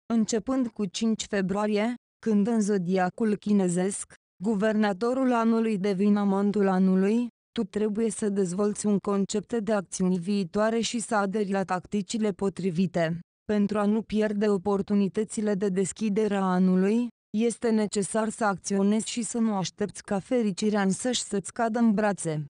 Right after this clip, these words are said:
Stelele îți recomandă să-ți aduci aminte de hobby-urile uitate sau să găsești un nou hobby. Este necesar să cheltui întreaga ta energie cu cumpătare, fără a te duce la epuizarea completă.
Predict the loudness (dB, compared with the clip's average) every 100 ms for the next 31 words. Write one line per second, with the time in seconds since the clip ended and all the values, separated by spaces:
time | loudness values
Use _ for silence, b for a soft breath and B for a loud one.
0 | _ _ -4 -2 0 2 0 0 0 0
1 | 0 2 2 2 0 -2 -4 -2 -2 -2
2 | -4 -2 0 2 4 4 2 0 0 0
3 | -2 0 0 0 0 0 0 0 -4 0
4 | -2 0 -2 -2 -4 0 -2 0 -2 0
5 | 2 4 4 0 -2 -2 -2 -4 -10 _
6 | -4 -2 -2 0 0 0 0 -4 -2 -2
7 | -2 -4 -4 -2 -2 0 0 2 2 0
8 | -4 -2 -2 0 2 2 0 -2 -2 0
9 | -2 -4 0 0 2 -2 0 -2 0 -2
10 | -4 -8 _ -6 -2 0 -2 0 0 0
11 | 0 0 2 0 -2 -4 0 0 -2 -2
12 | -2 -2 0 -2 -2 -6 -6